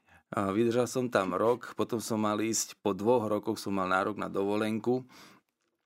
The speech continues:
že mohol som sa vrátiť na Slovensko tým, že som bol rok v Japonsku a rok na Šalamúnových ostrovoch, ale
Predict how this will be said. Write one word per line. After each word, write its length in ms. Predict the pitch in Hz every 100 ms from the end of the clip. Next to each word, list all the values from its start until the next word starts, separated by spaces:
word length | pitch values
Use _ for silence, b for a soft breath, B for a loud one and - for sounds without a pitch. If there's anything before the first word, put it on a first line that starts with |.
| _ _ -
že 100 | 107 107
mohol 160 | 110 107
som 160 | 110
sa 80 | 110
vrátiť 320 | 104 104 98
na 160 | 95 95
Slovensko 640 | - 104 110 110 107 101
tým, 160 | 95 98
že 80 | 92
som 160 | 98
bol 160 | 92 95 92
rok 160 | 95 92
v 80 | 98
Japonsku 480 | 101 110 110 - -
a 80 |
rok 100 | 92
na 80 | 95
Šalamúnových 720 | 104 104 98 - 107 104 101
ostrovoch, 460 | - - 104 98 98
ale 240 | 98 -